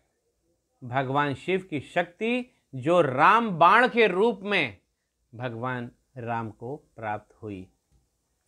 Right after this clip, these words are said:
भगवान राम के जो बाण हैं, राम बाण,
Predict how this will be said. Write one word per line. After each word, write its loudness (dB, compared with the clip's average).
भगवान -6
राम -2
के -2
जो -2
बाण -2
हैं, -4
राम -2
बाण, 0